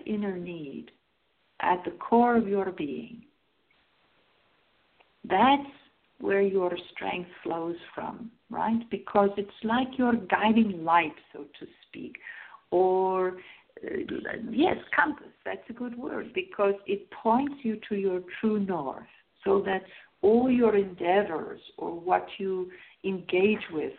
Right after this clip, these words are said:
or whom you engage with is based on that, that core need. And not from, like, a desperate place, "Oh, I need love, so I'm going to go out and do anything to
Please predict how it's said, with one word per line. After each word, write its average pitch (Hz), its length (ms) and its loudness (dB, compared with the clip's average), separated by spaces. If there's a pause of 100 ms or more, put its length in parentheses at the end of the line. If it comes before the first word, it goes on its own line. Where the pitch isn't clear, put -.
or 165 200 -4 (160)
whom 233 340 6
you 180 140 -4
engage 196 600 -4
with - 260 -16 (480)
is 202 140 0 (260)
based 208 480 2 (400)
on 185 220 0
that, 185 260 -4 (1120)
that 175 200 -6 (180)
core 190 640 0 (640)
need. 170 520 -8 (1500)
And 214 200 6
not 349 220 4 (140)
from, 214 560 -4
like, 208 280 -6
a 196 40 -8 (160)
desperate 208 600 0
place, - 260 -18
"Oh, - 180 -6
I 220 80 -4
need 226 280 6
love, 208 420 -4 (100)
so 220 300 -14
I'm - 160 -4
going 202 200 -2
to 214 60 -6
go 190 140 -2
out 196 160 6
and 196 80 -8
do 196 100 -2
anything 233 640 -2
to 180 80 -8